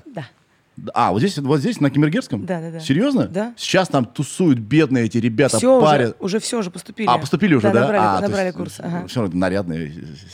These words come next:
Speaker 2: э,
Speaker 1: Всё равно продолжают ходить, да?
Speaker 2: тусят там,
Speaker 1: Ага,
Speaker 2: да.
Speaker 1: ага.
Speaker 2: А, путь-, как не сдаться после первого раза?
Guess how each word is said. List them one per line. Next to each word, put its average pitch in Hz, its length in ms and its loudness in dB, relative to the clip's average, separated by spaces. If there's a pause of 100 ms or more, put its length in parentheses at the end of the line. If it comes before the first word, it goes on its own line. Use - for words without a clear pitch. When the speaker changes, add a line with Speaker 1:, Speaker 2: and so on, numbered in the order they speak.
(160)
Speaker 2:
э, 87 40 -12
Speaker 1:
Всё - 140 0
равно 220 260 6
продолжают 233 400 6
ходить, 208 280 4
да? 165 100 8
Speaker 2:
тусят 165 320 2
там, 104 200 2
Speaker 1:
Ага, 98 40 2
Speaker 2:
да. 101 120 4
Speaker 1:
ага. - 160 -2 (1040)
Speaker 2:
А, 127 1040 4 (680)
путь-, - 220 -10 (400)
как 170 280 0
не 165 120 0
сдаться 110 380 -2
после 95 260 -10
первого 80 300 -6
раза? 67 300 -10